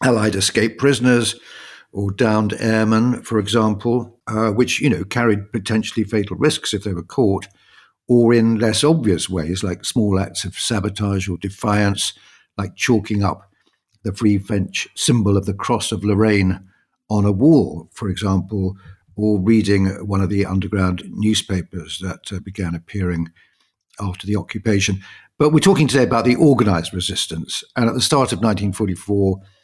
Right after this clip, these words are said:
it was still pretty small, but growing all the time. There are no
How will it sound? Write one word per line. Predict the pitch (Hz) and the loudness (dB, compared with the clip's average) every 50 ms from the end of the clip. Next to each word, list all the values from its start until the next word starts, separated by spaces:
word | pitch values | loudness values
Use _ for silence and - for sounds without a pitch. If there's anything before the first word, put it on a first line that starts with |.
| _ _ _ _ _ - | _ _ _ _ _ -4
it | 131 127 | -2 -2
was | 135 131 - | 0 0 -2
still | - - - 147 131 123 113 | -2 0 2 4 4 4 2
pretty | 82 - 113 101 107 101 | 2 0 0 2 2 2
small, | - - 120 110 95 87 82 | 2 0 0 0 2 0 0
but | - 110 104 - | -2 -4 -6 -2
growing | - 113 110 101 101 98 95 95 90 87 _ _ _ _ _ _ _ _ _ - | 0 2 2 4 4 4 2 0 -2 -6 _ _ _ _ _ _ _ _ _ -2
all | 127 110 104 | 0 0 0
the | 95 107 | 0 0
time. | 101 - - 151 151 139 113 98 95 | -2 -2 0 2 2 2 2 2 2
There | 104 104 | 2 2
are | |
no | 110 123 117 107 95 85 | 4 4 4 2 2 0